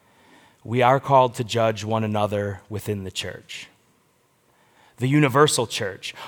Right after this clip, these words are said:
all who bear the name of brother or profess belief in Jesus. Is this because we're full of hate and we desire to cause harm to and tension with one another? No.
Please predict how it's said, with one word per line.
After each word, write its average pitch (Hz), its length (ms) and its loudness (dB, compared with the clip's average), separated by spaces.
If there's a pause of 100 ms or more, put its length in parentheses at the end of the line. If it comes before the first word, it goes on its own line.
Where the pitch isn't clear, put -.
all 147 180 8
who 165 140 4
bear 151 320 6
the 151 100 0
name 143 220 4
of 117 160 -2
brother 127 440 2 (180)
or 120 100 -6
profess 131 480 4
belief 123 560 -4
in 117 200 -6
Jesus. 104 680 -8 (1500)
Is 135 100 2
this 156 140 4
because 165 320 4
we're 147 140 4
full 147 280 2
of 120 120 2
hate 127 560 2 (520)
and 120 140 0
we 127 100 0
desire 123 460 4
to 131 80 -2
cause 123 320 0
harm 131 400 4
to 131 500 0 (300)
and 120 180 -4
tension 123 540 0
with 117 400 -2
one 113 220 -2
another? 113 500 -2 (1900)
No. 107 420 -6